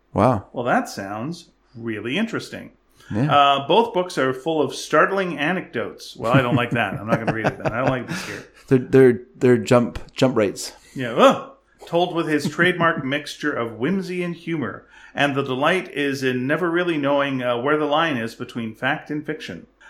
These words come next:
Speaker 2: I also love
Speaker 1: The
Speaker 2: the,
Speaker 1: lion
Speaker 2: uh,
Speaker 1: is, the lion is in the savannah.
Speaker 2: It's also in the wardrobe. I also love the autobiographical
Speaker 1: <laughs>
Speaker 2: essays of David Sedaris, which never fail to in-, induce tears of laughter. Uh, movie snacks.
Speaker 1: I never read David Sedaris. I should give that
Speaker 2: Uh,
Speaker 1: a try.
Speaker 2: they're pretty good.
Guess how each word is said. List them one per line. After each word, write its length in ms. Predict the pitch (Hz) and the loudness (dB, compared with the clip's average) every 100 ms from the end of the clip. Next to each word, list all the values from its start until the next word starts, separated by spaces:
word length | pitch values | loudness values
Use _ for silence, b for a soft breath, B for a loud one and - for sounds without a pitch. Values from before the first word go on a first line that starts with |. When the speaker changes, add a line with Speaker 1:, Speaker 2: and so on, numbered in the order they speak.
| B | B
Speaker 2:
I 160 | - 147 | 2 4
also 260 | 185 190 170 | 4 2 2
love 280 | 143 202 | 4 4
Speaker 1:
The 80 | 135 | 6
Speaker 2:
the, 60 | 131 | 8
Speaker 1:
lion 300 | 135 127 120 | 8 8 6
Speaker 2:
uh, 40 | |
Speaker 1:
is, 80 | 113 | 4
the 160 | - 135 | 6 8
lion 280 | 151 135 110 | 8 8 4
is 100 | 110 | 2
in 100 | 101 | -2
the 60 | |
savannah. 540 | - 95 87 85 - - _ _ _ | 0 0 0 -2 -8 -14 _ _ _
Speaker 2:
It's 140 | - 107 | -10 -8
also 200 | 107 117 | -8 -8
in 60 | |
the 80 | 127 | -6
wardrobe. 440 | 120 104 107 110 - _ b b - | -6 -8 -12 -16 -18 _ b b 0
I 100 | 139 | 4
also 380 | 180 208 208 | 4 4 2
love 320 | 175 156 190 - | 6 6 6 4
the 120 | 277 | 4
autobiographical 760 | 151 247 143 123 143 147 135 | 4 4 4 4 2 0 0
Speaker 1:
<laughs> 100 | 127 | 0
Speaker 2:
essays 320 | 131 135 131 120 | 0 -2 -2 -4
of 140 | 113 | -2
David 260 | 127 135 151 | 0 -2 -4
Sedaris, 580 | 160 123 110 120 143 123 | -6 -4 -2 -4 -6 -12
which 180 | - | -8
never 200 | 127 139 147 | -6 -4 -8
fail 560 | - _ 185 185 117 | -12 _ -2 0 -2
to 180 | 120 - | -4 -10
in-, 300 | - 139 135 - | -10 -10 -10 -10
induce 480 | 143 127 147 151 - | -8 -4 -2 -4 -6
tears 420 | - 202 220 208 | -10 -6 -6 -6
of 160 | - 170 | -8 -6
laughter. 580 | 123 120 - - - _ _ B B B | -4 -4 -6 -14 -16 _ _ B B B
Uh, 340 | 131 131 120 - | 0 2 0 -6
movie 400 | 131 160 233 233 | -4 -2 2 0
snacks. 560 | - 117 95 - - 214 | 0 -4 -6 -10 -4 2
Speaker 1:
I 40 | |
never 180 | 302 311 | 4 6
read 240 | 254 269 | 4 4
David 220 | 117 101 | 2 0
Sedaris. 440 | 101 107 110 - 104 | -4 -4 -4 -8 -14
I 40 | |
should 220 | 123 - - | -16 -14 -8
give 80 | - | -4
that 120 | 440 | -2
Speaker 2:
Uh, 40 | |
Speaker 1:
a 40 | 466 | 2
try. 120 | 466 | 2
Speaker 2:
they're 100 | 466 | 2
pretty 260 | 415 403 | -2 -2
good. 140 | 440 | -4